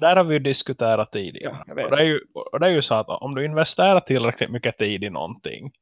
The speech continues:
Speaker 1: så kommer
Speaker 2: Ja.
Speaker 1: det till sist att få ett värde, hur skit det än är.
Speaker 2: Ja.
Speaker 1: Och då kommer du förr eller senare att komma till den tanken, "Ja, men nu måste jag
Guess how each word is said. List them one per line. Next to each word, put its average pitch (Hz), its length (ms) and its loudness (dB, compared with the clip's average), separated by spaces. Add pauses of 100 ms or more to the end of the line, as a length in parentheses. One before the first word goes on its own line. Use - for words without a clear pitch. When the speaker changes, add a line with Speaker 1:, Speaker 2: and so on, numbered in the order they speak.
(260)
Speaker 1:
så - 160 -10
kommer 123 280 2
Speaker 2:
Ja. 123 60 4
Speaker 1:
det - 60 -4
till 131 140 -4
sist - 340 -4
att - 140 -4
få 120 140 2
ett 107 140 -2
värde, 90 340 0
hur 127 60 -4
skit 160 460 0
det 98 180 0
än 95 220 -6
är. - 200 -10 (300)
Speaker 2:
Ja. - 100 -2
Speaker 1:
Och - 60 -2
då - 60 -8
kommer 175 300 2
du 170 80 -2
förr 170 220 4
eller 170 120 2
senare 131 260 2
att 123 100 -8
komma 120 140 -6
till 123 80 -2
den 113 120 -4
tanken, 110 240 -4
"Ja, 131 80 0
men 156 220 4
nu 175 80 4
måste 175 400 2
jag 147 120 4